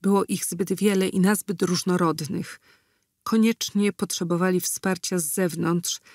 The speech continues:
dlatego do rozmów zaproszono duchownych z niektórych ważnych nyskich parafii. „Szukając dobra wiernych, oczywiście, zrobimy, co tylko będziemy mogli, przynajmniej tak ja uważam”,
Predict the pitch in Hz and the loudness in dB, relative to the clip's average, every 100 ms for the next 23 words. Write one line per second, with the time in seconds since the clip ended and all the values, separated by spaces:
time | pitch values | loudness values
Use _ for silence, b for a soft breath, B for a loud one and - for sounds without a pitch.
0 | b b - 190 190 196 185 185 196 190 | b b 0 2 2 0 0 2 0 0
1 | 185 175 185 180 180 - 185 180 156 - | -2 -2 -4 -4 -4 0 2 2 0 -2
2 | 196 175 170 170 - B B B - 208 | 0 0 0 -2 -4 B B B -4 0
3 | 202 - 196 170 160 170 - 170 - 165 | -2 0 0 0 0 -2 0 -4 -2 -2
4 | 160 - 156 - 156 143 131 - - 165 | -2 -4 -8 -4 -2 -2 -4 -8 -10 -12
5 | _ _ _ _ _ _ _ _ _ _ | _ _ _ _ _ _ _ _ _ _
6 | _ _ - 220 - 247 214 175 196 190 | _ _ -6 -4 0 0 0 0 2 2
7 | 170 196 185 165 160 160 - - 175 202 | 2 2 2 0 0 -2 -6 -6 -2 -2
8 | - - - 156 175 B B B - - | -2 -6 -4 -2 -2 B B B -8 -2
9 | 190 175 208 214 - 190 214 208 196 190 | -2 0 2 2 0 -2 0 2 2 2
10 | 180 165 185 180 185 196 151 180 175 - | 2 2 2 4 4 2 0 -4 -4 -6
11 | - 185 180 180 185 - 190 - 202 185 | -2 2 2 4 2 0 -4 0 0 0
12 | 156 156 147 - - 180 | -2 0 -2 -2 -4 -8